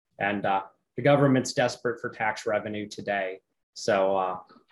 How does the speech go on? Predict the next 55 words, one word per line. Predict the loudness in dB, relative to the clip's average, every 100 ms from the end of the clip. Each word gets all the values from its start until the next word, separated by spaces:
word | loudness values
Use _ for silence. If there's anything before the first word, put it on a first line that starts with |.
| _ -4
uh, | 2 4
but | 6 8
it | 8
all | 8 8
falls | 8 8 8 8
in. | 6 4
It's | 2
all | 2 2
conversations | 2 2 2 0 -2 -4 -2 -2 0
to | 2
have | 2 4 2 0
with | -4 -6
people, | -10 -10 -6 -4 -4 -6
and | -8 -2
it's, | -2 -2 -2
uh, | 0 0 -2 -8 _ _ -12
it's | -10 -6
just | -2 2
awesome | 4 2 0
stuff. | -2 2 2 2
Um, | 0 0 -2 -8 _ 2
you | 4
know, | 6
Hammer, | 6 6 8 6
something | 6 2 4 4 4 4
too, | 0 2 4
like, | 4 0 -6
you | -2
know, | 0
you | 0 0
brought | 2 2 2
me | 0
in | 0
on | 0 -2
a, | -4 -6
you | -2 0
and | 2
Deb | 2 0 2
brought | 0 0
me | -2
in | -4
on | -4
a | -6
pretty | -2 -2
high | 2 2
net | 4 2 0
worth | -4 -6
client | -4 -2 0 -2
that | -6
you | -6
had | -4
the | 0
opportunity | -2 -2 -6 -4 -2 2 2
to, | 2 0 2
and | 0